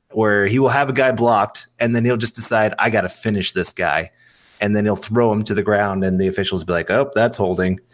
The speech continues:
And, and so he's gotta learn a little bit that sometimes just holding your block is, is an okay thing, especially in pass blocking. And, but he's still, he's that guy that you really want.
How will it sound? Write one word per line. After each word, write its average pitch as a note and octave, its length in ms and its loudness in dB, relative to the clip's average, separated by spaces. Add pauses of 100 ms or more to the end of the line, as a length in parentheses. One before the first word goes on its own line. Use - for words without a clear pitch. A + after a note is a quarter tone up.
(760)
And, G2+ 380 2
and G#2 120 0
so D3+ 100 0
he's D#3+ 140 2
gotta F3 220 4
learn C#3+ 220 2
a C#3 40 4
little C3 220 4
bit B2+ 220 0
that A2+ 300 0
sometimes B2+ 540 0
just G#2+ 160 -4
holding A#2 320 0
your A2 100 2
block G#2+ 380 0
is, F#2+ 280 0
is G#2 200 -8
an G#2 80 -4
okay G#2 320 0
thing, F2 360 -4
especially A2+ 420 0
in G2 80 -2
pass F#2+ 260 0
blocking. E2+ 520 -4 (720)
And, F#2+ 500 0
but G#2 220 0
he's B2+ 160 0
still, F#2+ 480 0 (720)
he's C3 180 0
that B2+ 180 0
guy A2+ 300 4
that G2 160 0
you A#2 260 0
really A2 300 0
want. G#2+ 480 -2